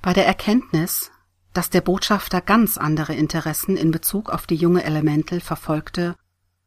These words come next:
unterdrückte er ein Schaudern. Schnell schob er diese Gedanken zur Seite. Es war nicht sein Job, über die Unschuld des Mädchens zu wachen.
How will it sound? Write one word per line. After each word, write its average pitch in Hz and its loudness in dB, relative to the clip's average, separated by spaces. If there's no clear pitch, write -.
unterdrückte 190 0
er 165 -2
ein 175 -2
Schaudern. 143 -6
Schnell 190 6
schob - -4
er 175 2
diese 175 0
Gedanken 165 0
zur 180 -2
Seite. 147 -4
Es - 0
war 185 10
nicht 190 2
sein 190 6
Job, 202 2
über 160 0
die 156 -4
Unschuld 165 2
des - -2
Mädchens 156 0
zu 151 -6
wachen. 147 -4